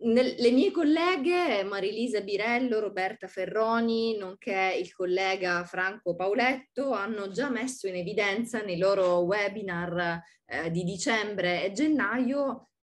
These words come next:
quanto la competenza interazionale sia importante, sia una competenza chiave.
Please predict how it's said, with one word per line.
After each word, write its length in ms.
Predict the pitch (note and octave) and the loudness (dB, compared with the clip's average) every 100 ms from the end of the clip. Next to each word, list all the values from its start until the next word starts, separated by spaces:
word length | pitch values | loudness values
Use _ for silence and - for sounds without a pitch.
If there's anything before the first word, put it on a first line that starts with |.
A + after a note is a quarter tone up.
| _ - | _ -4
quanto 640 | G#4+ A#3+ G3+ F#3+ - F3+ | -2 -2 -6 -12 -6 -2
la 160 | E3+ F3+ | -2 -4
competenza 760 | G3 G#3 G3+ G3 C4+ A#3 - | -8 -6 -4 -2 0 0 -2
interazionale 1120 | F3+ F#3+ G3 A3+ - D#4 A#3 C#3+ D#3+ E3+ F3 | -6 -4 -4 -4 -4 0 2 2 2 2 2
sia 480 | E3 - F#3+ F3+ F3+ E3+ | 0 -2 0 2 0 -2
importante, 1080 | F3 F3 E3+ E3+ - D#3 D#3+ E3 F3 D3+ F3 | -8 -6 -10 -10 -10 -8 -6 0 2 2 0
sia 440 | - G#3 G#3 F3 | 0 2 4 2
una 160 | E3+ F3 | -2 -4
competenza 680 | F#3 F#3 C4 F#3 A3 G3 | -4 0 2 2 -2 -6
chiave. 560 | G3 E3 C3+ D3+ D#3 | -2 0 0 0 -2